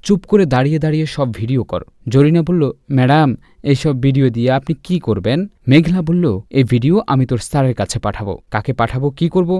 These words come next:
এসব না ভেবে তোকে আমি যা বলছি তাই কর।" সুমাইয়া মোবাইল নিয়ে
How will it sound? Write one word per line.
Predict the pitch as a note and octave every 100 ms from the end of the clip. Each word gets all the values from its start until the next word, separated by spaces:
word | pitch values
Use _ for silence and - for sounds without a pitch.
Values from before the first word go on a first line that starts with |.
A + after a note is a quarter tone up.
| G3
এসব | E3 - E3+
না | C#3 C3
ভেবে | F3 F#3 D#3+ - _
তোকে | E3+ E3
আমি | F#3 F3
যা | C3 D3
বলছি | G3+ G#3 G#3+
তাই | A2 -
কর।" | G2 - -
সুমাইয়া | - E3+ G#3 G#3
মোবাইল | F3+ D3 E3+ E3+
নিয়ে | F3+